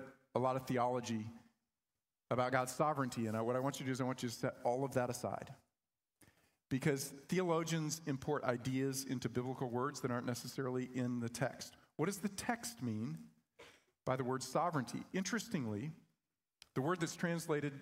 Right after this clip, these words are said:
sovereignty in the Bible is actually rarely translated sovereignty. It's usually translated differently. So I want to give you one illustration of this. Psalm chapter one oh three, verse nineteen. It says, "The Lord has established his throne in heaven.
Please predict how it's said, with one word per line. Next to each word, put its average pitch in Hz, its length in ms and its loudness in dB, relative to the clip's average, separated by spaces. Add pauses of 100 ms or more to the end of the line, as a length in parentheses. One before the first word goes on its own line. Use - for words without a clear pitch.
sovereignty 139 580 0
in 135 100 2
the 127 60 2
Bible 127 340 4
is 135 140 0
actually 131 240 2
rarely 127 400 2
translated 123 520 0
sovereignty. - 520 -6 (460)
It's - 100 -6
usually 165 180 -2
translated 139 600 0
differently. 131 500 0 (320)
So 123 260 0
I 120 40 4
want 143 160 2
to 127 60 0
give 131 140 0
you 127 80 2
one 131 160 2
illustration 120 560 0
of 98 120 -4
this. 113 320 -2 (540)
Psalm 139 260 0
chapter 139 260 0
one 135 180 2
oh 147 60 2
three, 143 220 0
verse 120 240 -2
nineteen. 113 460 -4 (1400)
It - 60 -20 (400)
says, 147 160 2
"The 151 100 4
Lord 180 220 4
has 202 120 0
established 156 520 2
his 131 160 -2
throne 151 340 0
in 135 80 0
heaven. 110 420 0